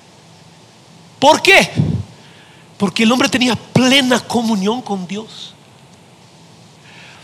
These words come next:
Tu satisfacción no está en una pareja, está en el Señor Dios. Dios dijo, "El hombre está solo". El hombre no se había dado cuenta que estaba solo. Por si acaso.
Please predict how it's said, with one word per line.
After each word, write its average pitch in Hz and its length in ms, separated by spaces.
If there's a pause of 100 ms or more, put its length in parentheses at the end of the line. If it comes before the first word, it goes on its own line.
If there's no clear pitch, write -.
(140)
Tu 269 100
satisfacción - 540
no 226 40
está - 140
en 220 80
una 208 120
pareja, 180 300
está - 120
en 196 40
el 190 60
Señor 160 240
Dios. 143 260 (2500)
Dios 240 380
dijo, 190 440 (380)
"El 151 200
hombre 175 240
está 160 200
solo". 147 360 (320)
El - 160
hombre 285 180
no 262 60
se 240 100
había 233 120
dado 220 200
cuenta 214 180
que 180 60
estaba 175 180
solo. 143 200 (1700)
Por 151 140
si - 100
acaso. - 320